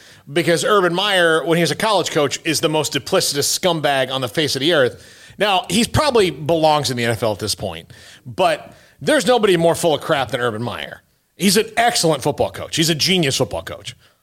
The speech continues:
but he's full of crap. And he's, he's a lot like, I mean, like, I, you know, I've watched him blame every, like, the team that T-, Tebow, and I do feel bad for this on Tim Tebow. The team that Tim Tebow was on at Florida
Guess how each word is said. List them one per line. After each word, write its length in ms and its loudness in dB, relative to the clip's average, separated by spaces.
but 80 0
he's 100 -2
full 180 2
of 80 -4
crap. 360 -4
And 100 -2
he's, 220 0
he's 280 -2
a 40 4
lot 300 0
like, 240 -2
I 60 -6
mean, 280 2
like, 140 2
I, 200 0
you 100 -2
know, 60 2
I've 80 -2
watched 320 0
him 180 2
blame 400 2
every, 160 0
like, 200 0
the 100 0
team 300 2
that 120 2
T-, 200 -4
Tebow, 840 4
and 100 2
I 100 2
do 120 4
feel 220 2
bad 260 2
for 80 2
this 160 2
on 80 -2
Tim 220 -2
Tebow. 440 -6
The 100 2
team 580 0
that 180 0
Tim 200 0
Tebow 280 2
was 100 2
on 160 0
at 80 -6
Florida 420 0